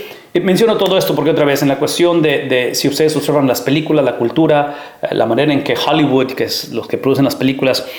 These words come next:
hacen todo esto, presentan el matrimonio como la su-, la su-, la, la experiencia suprema en la vida. Y yo diría que no. La experiencia suprema en la vida es procesar el matrimonio a través de lo que está,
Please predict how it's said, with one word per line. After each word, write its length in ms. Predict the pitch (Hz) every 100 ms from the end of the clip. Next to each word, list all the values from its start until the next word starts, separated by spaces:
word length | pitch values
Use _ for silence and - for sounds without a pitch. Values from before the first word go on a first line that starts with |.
| -
hacen 260 | 143 - 135
todo 260 | 131 127 139
esto, 400 | - 147 127 - - -
presentan 400 | 127 165 185 165
el 100 | 123
matrimonio 480 | 117 117 139 151
como 160 | 135 120
la 60 | 117
su-, 180 | - 139
la 140 | 117
su-, 160 | - 117
la, 160 | 113
la 120 | 123 113
experiencia 540 | - 123 120 127 -
suprema 460 | - 113 135 127 117
en 80 | 107
la 100 | 98
vida. 320 | 101 - - - - - - -
Y 120 | -
yo 100 | 117
diría 300 | 120 117 107
que 100 | -
no. 120 | 120 - - -
La 80 | 117
experiencia 340 | - 123 156
suprema 440 | 175 139 143 139 135
en 80 | 120
la 80 |
vida 280 | 113 113 - - - -
es 140 | 117
procesar 340 | 147 113 123
el 80 | 113
matrimonio 600 | 113 - 107 123 117 113 -
a 80 |
través 220 | - 107 107
de 60 |
lo 80 | 104
que 60 | -
está, 160 | -